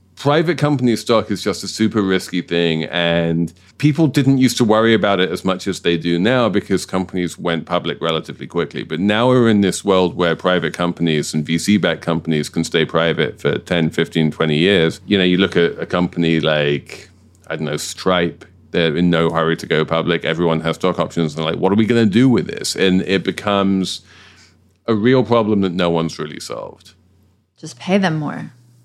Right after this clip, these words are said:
Speaker 2: <laughs> And I think maybe there's also unrealistic expectations for people who take those jobs, too, 'cause they saw, like,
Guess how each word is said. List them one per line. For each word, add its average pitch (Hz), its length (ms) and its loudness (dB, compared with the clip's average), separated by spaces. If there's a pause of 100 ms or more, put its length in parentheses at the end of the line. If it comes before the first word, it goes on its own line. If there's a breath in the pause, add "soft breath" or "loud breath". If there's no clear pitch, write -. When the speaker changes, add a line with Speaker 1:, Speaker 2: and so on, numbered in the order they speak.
(100)
Speaker 2:
<laughs> - 80 0 (800 loud breath)
And 285 140 4
I 330 120 4
think - 800 0
maybe 269 240 4
there's 302 220 2
also 302 640 0
unrealistic 190 640 2
expectations 160 880 0
for - 200 -2
people 170 260 -2
who 165 100 -2
take - 280 -4
those 135 200 -4
jobs, 160 560 0
too, 180 280 2
'cause 180 140 -2
they 156 120 4
saw, 143 320 2
like, 135 440 -4